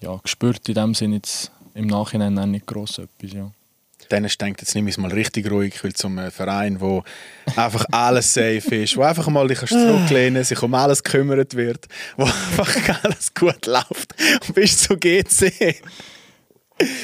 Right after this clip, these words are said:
Speaker 2: Gute Zeit gewesen?
Speaker 1: Super. Ähm, nein. <laughs> Nein, im Nachhinein... Äh,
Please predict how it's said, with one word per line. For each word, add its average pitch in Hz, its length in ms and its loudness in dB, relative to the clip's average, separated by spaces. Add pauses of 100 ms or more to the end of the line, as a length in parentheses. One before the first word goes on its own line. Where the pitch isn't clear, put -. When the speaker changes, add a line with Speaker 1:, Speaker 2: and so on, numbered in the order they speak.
(1400)
Speaker 2:
Gute 240 280 2
Zeit 262 240 2
gewesen? 117 300 -2 (340)
Speaker 1:
Super. - 460 -2 (420)
Ähm, 127 340 4
nein. 151 420 4 (800)
<laughs> 196 1000 -2
Nein, 139 300 2
im 135 260 -2
Nachhinein... 139 580 2
Äh, 117 220 0